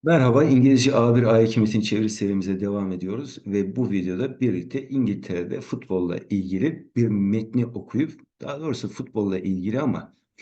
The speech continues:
taraftarı daha çok ilgilendiren bir metni okuyacağız ve Türkçe'ye çevireceğiz. Başlamadan önce ben söylemek istediğim bir şey var. Kurs soran arkadaşlarımız var. Ee, kurs soran arkadaşlarımız için videonun altına kurslarımın linkini bırakacağım. Arzu edenler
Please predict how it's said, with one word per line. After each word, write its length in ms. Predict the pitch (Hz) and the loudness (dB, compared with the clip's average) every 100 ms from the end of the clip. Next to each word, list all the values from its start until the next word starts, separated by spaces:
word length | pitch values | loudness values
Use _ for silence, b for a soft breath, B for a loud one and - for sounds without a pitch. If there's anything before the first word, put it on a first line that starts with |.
| b b - | b b -4
taraftarı 600 | 110 123 139 160 170 123 | -2 -2 -4 -4 -4 -2
daha 200 | 151 175 | -2 -2
çok 280 | 147 - - | -6 -6 -6
ilgilendiren 640 | 107 98 107 98 95 92 | -6 -4 -4 -4 -4 -6
bir 80 | 95 | -6
metni 340 | 90 92 90 | -6 -6 -6
okuyacağız 560 | 92 - 90 107 139 110 | -10 -8 -6 -4 -4 -4
ve 300 | 101 87 - | -4 -6 -8
Türkçe'ye 600 | 117 - - 87 123 127 | -10 -8 -6 -2 0 -2
çevireceğiz. 760 | 127 95 90 82 82 - - _ _ _ _ _ B B | -4 -6 -6 -6 -8 -10 -14 _ _ _ _ _ B B
Başlamadan 400 | 135 165 170 147 | -4 0 4 4
önce 200 | 123 117 | 6 4
ben 100 | 113 | 4
söylemek 460 | 107 110 101 98 95 | 0 0 0 -2 -4
istediğim 400 | - 101 95 92 | -6 -4 -2 -2
bir 60 | |
şey 200 | - 92 | -2 -4
var. 300 | 113 131 - - | -4 -6 -12 -8
Kurs 180 | 120 | -6
soran 280 | 117 107 95 | -4 -4 -2
arkadaşlarımız 760 | 92 87 87 90 - 87 87 95 | -4 -6 -8 -8 -6 -6 -4 -6
var. 240 | 139 - B B B _ 101 | -8 -10 B B B _ 0
Ee, 340 | 95 92 95 | 2 2 0
kurs 220 | - 135 | -2 -2
soran 260 | - 107 98 | 2 2 2
arkadaşlarımız 600 | 95 95 95 - 90 90 | -2 -2 -4 -4 -6 -6
için 200 | 127 127 | -6 -4
videonun 360 | 113 92 92 | -4 -4 -4
altına 400 | 104 110 110 117 | -4 -6 -4 -6
kurslarımın 520 | 120 101 - 95 90 87 | -8 -12 -6 -4 -2 0
linkini 340 | 101 - 87 | -2 -2 -4
bırakacağım. 420 | 101 - 117 135 - | -4 -4 -6 -8 -4
Arzu 300 | 120 110 110 | -2 -2 -2
edenler 360 | 92 90 87 | -4 -6 -8